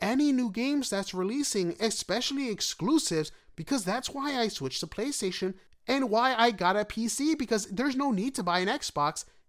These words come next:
if you have a P C. But we'll see what happens. Maybe this is, like I said, this is all a rumor, but I really believe that Microsoft is unhappy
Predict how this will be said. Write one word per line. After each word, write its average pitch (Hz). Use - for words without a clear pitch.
if 233
you 240
have 196
a 202
P 214
C. 240
But 233
we'll 202
see 226
what 254
happens. 226
Maybe 214
this 214
is, 226
like 208
I 196
said, 135
this 214
is 233
all 240
a 214
rumor, 190
but 156
I 170
really 208
believe 196
that 160
Microsoft 151
is 143
unhappy 135